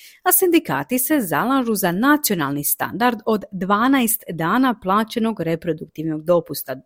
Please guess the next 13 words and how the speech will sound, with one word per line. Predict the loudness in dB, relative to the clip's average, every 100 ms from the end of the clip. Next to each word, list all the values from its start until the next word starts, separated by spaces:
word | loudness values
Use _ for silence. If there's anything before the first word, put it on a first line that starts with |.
| -14
godišnje | -4 -4 -2 -6 2 2 2 -4 -20 -20 -6
kako | 0 2 2
bi | -2
bolje | 0 2 2 0 0
podržali | 0 0 0 0 0
radnice | -4 -8 -4 -4 -4
koje | -4 -2 0 -2
se | -2 -4
suočavaju | -2 -2 -2 -2 -4 -2 -2 -2
s | -4 -4
tim | 0 0
zdravstvenim | 0 0 0 -2 -4 -4 -4
problemima. | -4 -4 -2 -4 -6 -10